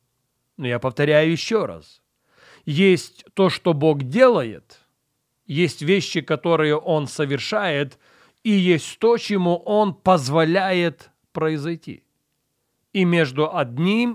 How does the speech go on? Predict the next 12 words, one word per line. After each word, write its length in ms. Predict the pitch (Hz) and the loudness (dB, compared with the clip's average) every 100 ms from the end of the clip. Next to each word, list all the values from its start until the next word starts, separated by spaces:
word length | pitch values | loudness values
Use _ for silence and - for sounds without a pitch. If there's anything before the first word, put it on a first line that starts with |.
| - | -6
и 120 | 220 | -6
другим 800 | 170 196 190 165 180 120 82 85 _ _ _ _ _ _ _ _ - | -2 -2 -4 -4 -6 -6 -12 -20 _ _ _ _ _ _ _ _ -12
огромнейшая, 1120 | 139 117 139 175 185 165 135 - 110 82 110 _ _ _ _ _ - | -10 -4 2 4 4 2 -4 -8 -14 -18 -20 _ _ _ _ _ -12
огромнейшая 800 | 135 135 147 139 127 - 131 123 | -6 -2 0 -2 -6 -6 -8 -8
разница. 520 | 107 85 - _ - _ _ _ _ _ _ _ _ _ _ _ _ - | -12 -18 -20 _ -20 _ _ _ _ _ _ _ _ _ _ _ _ -6
Давайте 260 | 254 285 | -4 -2
посмотрим 520 | 254 196 185 185 160 | -4 -2 -2 -2 -4
сейчас 800 | 143 147 127 151 147 127 - - _ _ _ _ _ _ _ _ _ _ _ | -6 -8 -4 0 0 -2 -10 -20 _ _ _ _ _ _ _ _ _ _ _
в 160 | 120 123 | -12 -4
начало 800 | 151 - 190 156 131 127 123 110 | -4 -2 -4 -2 -2 -4 -8 -12
священных 720 | _ - 139 - 170 147 135 - | _ -10 -8 -4 -4 -2 -4 -8
писаний. 560 | 135 - 120 76 64 | -14 -12 -14 -14 _